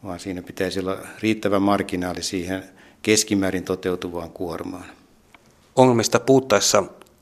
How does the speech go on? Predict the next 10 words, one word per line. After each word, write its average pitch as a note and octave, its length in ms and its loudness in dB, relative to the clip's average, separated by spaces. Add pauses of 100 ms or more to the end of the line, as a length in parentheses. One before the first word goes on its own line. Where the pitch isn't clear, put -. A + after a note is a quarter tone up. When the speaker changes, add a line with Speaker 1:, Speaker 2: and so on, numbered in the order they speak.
Speaker 2:
arvostelu A2+ 460 4
kohdistuu G#2+ 580 4
usein G2+ 400 4
työntekijöihin G#2+ 720 6
ja F#2+ 240 4 (340)
työmaihin, G#2+ 480 6
mutta G2 320 2
mikä A2 240 2
merkitys G#2 440 2
on G#2 320 0